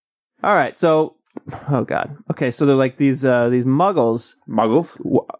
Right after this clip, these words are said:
Speaker 1: yeah. They're not gonna, uh, like, we're gonna trick 'em by running into a brick wall, but nobody's gonna be suspicious of a train track that goes into a brick wall.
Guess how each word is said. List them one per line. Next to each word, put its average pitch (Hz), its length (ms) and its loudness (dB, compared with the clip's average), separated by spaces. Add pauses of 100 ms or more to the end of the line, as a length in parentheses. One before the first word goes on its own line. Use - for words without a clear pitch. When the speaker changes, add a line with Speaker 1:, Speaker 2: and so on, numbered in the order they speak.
(120)
Speaker 1:
yeah. 123 220 2
They're 131 160 0
not 151 180 -2
gonna, 135 300 2
uh, 120 380 2 (720)
like, 113 200 0
we're 151 160 2
gonna 147 140 2
trick 185 300 -4
'em 143 120 2
by 123 140 2
running 139 300 2
into 131 160 4
a 120 40 4
brick 131 240 -4
wall, 139 380 0
but - 300 -2 (340)
nobody's 143 320 2
gonna 139 220 2
be 135 100 2
suspicious 139 640 0
of 120 100 2
a 127 60 0
train 156 360 0
track 120 340 -2
that 127 180 -2
goes 123 340 2
into 127 260 2
a 123 60 4
brick 123 240 -2
wall. 135 420 0